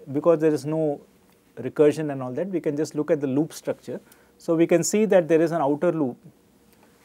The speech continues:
okay, which works, uh, which takes n steps, right. And inside this outer loop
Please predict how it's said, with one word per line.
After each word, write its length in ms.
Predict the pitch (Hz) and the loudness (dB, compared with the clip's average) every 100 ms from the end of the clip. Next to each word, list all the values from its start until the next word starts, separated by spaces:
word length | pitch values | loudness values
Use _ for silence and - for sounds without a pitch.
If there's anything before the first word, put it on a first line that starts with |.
| _ _ _ - | _ _ _ -10
okay, 160 | 175 190 | -8 -4
which 320 | 147 147 147 | -6 -6 -2
works, 500 | 143 151 151 - - _ _ _ _ _ _ _ _ - | 2 2 0 -16 -16 _ _ _ _ _ _ _ _ -14
uh, 60 | 120 | -10
which 140 | 127 | -6
takes 220 | - 139 | 0 0
n 160 | 127 123 | -2 -8
steps, 440 | - 127 - - - _ _ _ _ - | -8 -8 -8 -14 -20 _ _ _ _ -12
right. 160 | 247 - _ _ _ | -12 -14 _ _ _
And 160 | 160 160 | -4 0
inside 600 | 165 185 - 247 262 196 | 2 2 6 8 6 4
this 240 | 208 190 | -2 0
outer 340 | - 151 156 175 | 2 2 2 0
loop 300 | 147 123 | 0 -6